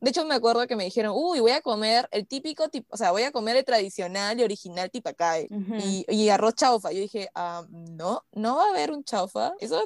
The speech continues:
Speaker 1: de repente lo podríamos hacer en casa, pero realmente no es que alguien te va a cocinar un chaufa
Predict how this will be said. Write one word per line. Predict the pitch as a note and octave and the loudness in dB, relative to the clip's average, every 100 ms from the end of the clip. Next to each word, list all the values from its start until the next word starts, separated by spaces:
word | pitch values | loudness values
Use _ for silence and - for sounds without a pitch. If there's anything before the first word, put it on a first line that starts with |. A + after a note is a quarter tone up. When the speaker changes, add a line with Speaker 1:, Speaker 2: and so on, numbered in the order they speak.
| - | -2
Speaker 1:
de | B3+ | -2
repente | A#3 B3 C#4 | 0 0 2
lo | D4 | 0
podríamos | A3+ A3+ A#3+ C4 | 0 0 0 -2
hacer | A#3+ | -4
en | A#3 | -2
casa, | A3+ D#4 G#3 | -2 -2 -4
pero | F#3 F#3 | -2 -2
realmente | F#3+ G3 G3+ A3+ | 0 -2 -2 -4
no | C#4 A#3+ | -4 -2
es | |
que | G#3 | 0
alguien | F#3+ F#3+ - _ | 0 -2 -10 _
te | - | -2
va | F3 F3 F3+ | 2 4 2
a | F3+ | 0
cocinar | G3+ F3+ D#3 | -4 -12 -12
un | D#3+ | -12
chaufa | - - - B1 | -8 -8 -6 -10